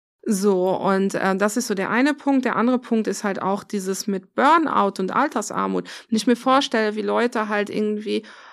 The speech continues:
bei allem Idealismus, und du kannst es so gerne machen, wie du willst, zum Beispiel Handmade, irgendwie was machen,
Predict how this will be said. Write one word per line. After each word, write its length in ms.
bei 280
allem 340
Idealismus, 880
und 60
du 80
kannst 260
es 100
so 140
gerne 300
machen, 340
wie 140
du 160
willst, 240
zum 100
Beispiel 320
Handmade, 720
irgendwie 460
was 240
machen, 440